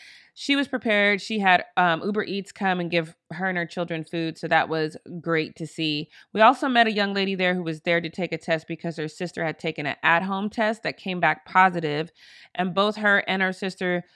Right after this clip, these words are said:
were there to get an actual lab test to see if that was,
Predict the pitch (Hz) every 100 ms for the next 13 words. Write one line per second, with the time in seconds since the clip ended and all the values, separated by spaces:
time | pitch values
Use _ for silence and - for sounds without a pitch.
0 | _ - 175 180 170 170 175 170 - -
1 | 160 156 160 - 151 151 202 233 240 247
2 | 214 214 175 180 160 - 160 - 175 170
3 | 170 165